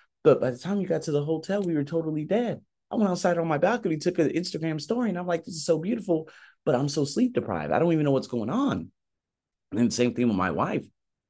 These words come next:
We went to sleep, and I, I don't think I woke up till six, six thirty. And obviously going to breakfast, didn't go to breakfast with my friends who had come with me. Of course, you know, her doctor,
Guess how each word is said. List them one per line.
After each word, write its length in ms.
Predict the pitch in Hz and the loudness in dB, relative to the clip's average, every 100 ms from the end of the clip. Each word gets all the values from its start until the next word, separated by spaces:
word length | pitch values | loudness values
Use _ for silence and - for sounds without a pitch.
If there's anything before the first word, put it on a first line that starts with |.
| _ | _
We 100 | 117 | 4
went 200 | 123 123 | 4 4
to 80 | 92 | 0
sleep, 340 | - 160 180 | -2 0 2
and 80 | - | 2
I, 160 | 87 90 | 4 4
I 120 | 98 | 4
don't 160 | 131 98 | 2 -2
think 160 | 87 | -4
I 80 | 95 | -2
woke 200 | 85 80 | 0 -2
up 80 | 73 | -4
till 160 | 78 73 | -6 -8
six, 300 | - - - | -6 -6 -6
six 180 | 92 | -8
thirty. 460 | - 117 170 104 80 _ _ _ _ - | -2 0 0 -4 -8 _ _ _ _ 2
And 760 | 113 110 110 104 101 95 95 98 - | 4 4 4 4 2 0 -4 -6 2
obviously 520 | 113 107 110 113 104 | 4 4 2 0 0
going 240 | 95 104 95 | 2 2 2
to 60 | |
breakfast, 460 | 107 113 113 110 107 | 4 4 4 -2 0
didn't 160 | 110 | 0
go 140 | 107 110 | 2 2
to 80 | 98 | 4
breakfast 380 | 104 104 104 | 2 0 -4
with 100 | 101 | -2
my 100 | 90 | -2
friends 340 | 87 107 104 101 | 0 0 0 0
who 100 | 104 | 0
had 140 | 87 | 0
come 200 | - 87 | -2 -2
with 200 | 104 107 | 0 -2
me. 360 | 92 90 92 - | -2 -4 -4 -4
Of 180 | 85 - | -8 -2
course, 300 | 98 95 - | 0 0 -2
you 100 | 101 | -2
know, 180 | 80 80 | -2 -4
her 140 | 98 | -2
doctor, 440 | 92 95 101 92 | 2 2 2 -4